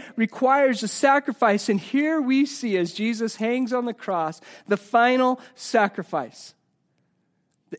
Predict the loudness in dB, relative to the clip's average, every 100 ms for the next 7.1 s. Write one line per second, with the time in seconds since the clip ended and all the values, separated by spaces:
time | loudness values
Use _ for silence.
0 | 2 4 4 2 -2 0 2 4 4 0
1 | -4 -2 0 0 -4 -8 -10 -4 2 4
2 | 4 4 2 2 -2 -2 2 2 2 -2
3 | -2 -8 _ _ -10 -10 -2 0 0 -2
4 | -8 -12 -8 -4 0 0 0 -2 -8 _
5 | _ _ _ _ _ _ _ _ -8 -4
6 | 0 0 2 0 0 -4 -4 -4 -8 -20
7 | -20